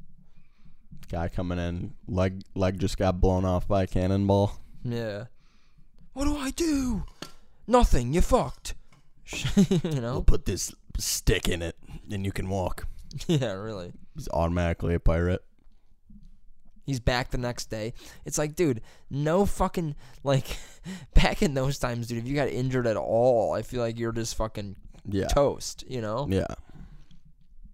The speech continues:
Speaker 2: I
Speaker 1: They,
Speaker 2: stubbed my
Speaker 1: like
Speaker 2: toe and, uh, and I'm fucking fighting the Trojans. I'm out.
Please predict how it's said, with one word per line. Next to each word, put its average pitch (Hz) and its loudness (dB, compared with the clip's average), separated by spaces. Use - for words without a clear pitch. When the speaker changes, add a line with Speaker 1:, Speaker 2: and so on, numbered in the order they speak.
Speaker 2:
I 123 -2
Speaker 1:
They, 117 0
Speaker 2:
stubbed 147 6
my 135 6
Speaker 1:
like 143 4
Speaker 2:
toe 139 6
and, 120 -4
uh, 117 -2
and 117 -8
I'm 120 -4
fucking 123 -6
fighting 131 -4
the 113 -6
Trojans. 147 -6
I'm 120 -4
out. 117 -4